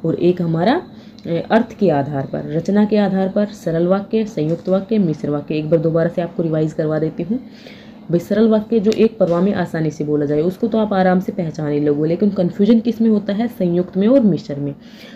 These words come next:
अब friends, संयुक्त में क्या आपको देखना है कि जो दो हमारे पास उपवाक्य होते हैं वो अपने आप में क्या होते हैं, अलग अलग अर्थ दे रहे होते हैं, दोनों स्वतंत्र होते हैं और किसी योजक से जुड़े हुए होते हैं। कोई उनके बीच में संयोजक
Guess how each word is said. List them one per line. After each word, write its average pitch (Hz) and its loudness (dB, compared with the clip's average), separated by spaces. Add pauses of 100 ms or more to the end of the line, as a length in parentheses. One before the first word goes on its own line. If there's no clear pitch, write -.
(100)
अब 190 -4
friends, 220 -2
संयुक्त 220 4
में 247 4
क्या 226 0
आपको 214 0
देखना 208 2
है 208 4
कि 208 -4
जो 180 2
दो 208 4
हमारे 165 0
पास 180 -4
उपवाक्य 185 0
होते 156 -2
हैं 151 -4 (360)
वो 208 6
अपने 208 2
आप 190 0
में 185 0
क्या 180 0
होते 160 -4
हैं, 202 0
अलग 175 2
अलग 165 2
अर्थ 175 -4
दे 190 4
रहे 190 4
होते 208 2
हैं, 220 4
दोनों 170 0
स्वतंत्र 214 2
होते 208 0
हैं 226 2
और 208 0
किसी 202 -2
योजक 180 2
से 254 2
जुड़े 170 2
हुए 156 2
होते 160 -2
हैं। 220 0
कोई 180 2
उनके 175 0
बीच 170 0
में 247 4
संयोजक 160 -2